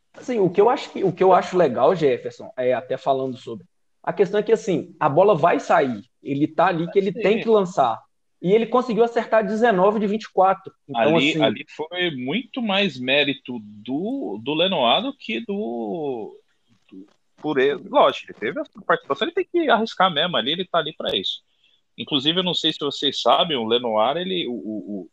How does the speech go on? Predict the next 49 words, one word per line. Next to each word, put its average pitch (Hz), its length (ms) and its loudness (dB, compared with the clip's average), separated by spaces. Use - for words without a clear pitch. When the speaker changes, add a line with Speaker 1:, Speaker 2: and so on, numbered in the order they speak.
Speaker 2:
talvez 120 380 0
não 120 260 -10
tenha 110 320 -6
sido 104 440 -12
uma, 90 200 -12
uma 98 100 -14
indicação 104 720 -10
do 92 140 -14
Sherman, 110 400 -6
mas 113 240 0
o 165 60 -8
Sherman 156 500 -4
é 120 160 4
amigo 165 420 -2
próximo 156 380 -2
da 160 140 -2
família 196 420 -6
do 202 80 -10
Lenoir, 185 400 -4
né? 104 140 -8
Não - 80 -20
sei - 0 -
se - 120 -18
Speaker 1:
Sim, 143 60 -6
Speaker 2:
vocês 147 120 0
Speaker 1:
eu 185 80 4
Speaker 2:
sabem. 151 140 2
Speaker 1:
lembro 175 260 0
que 135 320 4
até 127 240 2
ele 160 120 6
até 156 220 4
brincou 156 460 0
que, 127 340 -6
que - 100 -16
ele 131 120 -4
queria 139 220 0
ser 143 120 -2
o 139 60 4
próximo 143 420 0
Sherman 143 720 4
e 110 40 -6
tava 135 260 2
Speaker 2:
É. - 20 -4
Speaker 1:
chegando 131 420 2
pra 135 220 2
família 131 640 0
e 117 60 -2
tal. 120 200 2